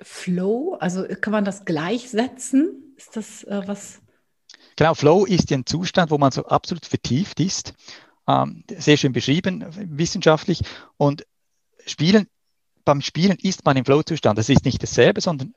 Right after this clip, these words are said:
Speaker 2: Spielen ist quasi die Tätigkeit und Flow ist dann das, was, was, wie man sich fühlt oder in der Zustand, in dem man versetzt worden ist. Es ist, sind, äh, die,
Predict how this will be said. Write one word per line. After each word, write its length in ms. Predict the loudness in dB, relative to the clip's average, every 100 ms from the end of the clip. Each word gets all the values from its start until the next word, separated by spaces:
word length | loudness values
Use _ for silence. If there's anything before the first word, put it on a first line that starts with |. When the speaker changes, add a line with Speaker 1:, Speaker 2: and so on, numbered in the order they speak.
| _
Speaker 2:
Spielen 420 | -8 -2 0 0
ist 180 | -2 0
quasi 280 | 0 2 2
die 60 |
Tätigkeit 580 | 4 4 0 0 0 0
und 140 | -6
Flow 300 | 2 4 4
ist 200 | 2 0 2
dann 220 | 2 0 _ _ 0
das, 280 | 0 2
was, 200 | 0 -2 -2
was, 320 | 0 0 -2 0
wie 160 | 2
man 140 | 2 0
sich 160 | -2
fühlt 240 | -4 -2 0
oder 160 | 2
in 80 | 2
der 140 | 2
Zustand, 360 | 0 -6 -4 -2
in 80 | 0
dem 120 | 0
man 160 | -2 -6
versetzt 380 | 0 0 0
worden 200 | -4 -4
ist. 120 | -6 -6
Es 120 | -2
ist, 140 | -2
sind, 260 | -2 -2 4
äh, 180 | 4 4 -4 -20 -20 _
die, 100 | -8